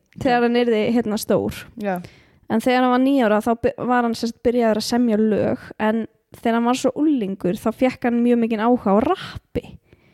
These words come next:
Speaker 1: Og þegar hann var fimmtán ára gamall gaf hann út sitt fyrsta mixtape.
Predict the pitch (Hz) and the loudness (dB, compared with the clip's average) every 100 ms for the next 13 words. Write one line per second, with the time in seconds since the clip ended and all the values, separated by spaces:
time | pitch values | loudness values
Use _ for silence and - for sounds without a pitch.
0 | _ _ _ _ _ - 226 262 262 262 | _ _ _ _ _ -10 -2 0 2 2
1 | 254 254 - _ - - 359 - - 240 | 2 0 -4 _ -18 -4 -4 -4 -4 0
2 | 226 220 220 214 190 202 - - - 247 | 2 2 2 -2 -2 -6 -8 -20 -4 -2
3 | 247 240 240 240 - 220 - 285 - - | 0 2 0 0 0 -4 -2 -2 -2 -2
4 | 226 247 - - - - - | 0 0 -2 -12 -8 -10 -10